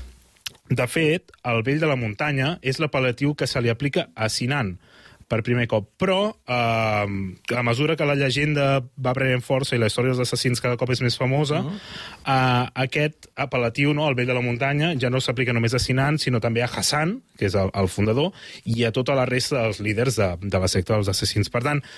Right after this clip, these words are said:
Speaker 1: quan parlem del vell, o quan parlem del vell de la muntanya, fent referència a la muntanya Alamut, estem, ens estem referint al líder de la secta. Llavors,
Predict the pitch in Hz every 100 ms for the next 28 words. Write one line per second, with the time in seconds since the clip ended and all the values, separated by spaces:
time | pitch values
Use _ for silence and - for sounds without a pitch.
0 | - - - 147 139 135 131 165 170 143
1 | 160 175 165 - 120 123 117 117 123 127
2 | 120 113 104 101 139 175 202 - 98 -
3 | 90 98 98 95 110 117 117 107 98 120
4 | 180 - - - - - - 120 120 131
5 | 135 120 107 123 127 143 143 170 185 113
6 | 107 120 117 95 95 - 101 98 92 90
7 | - 98 - 95 117 147 151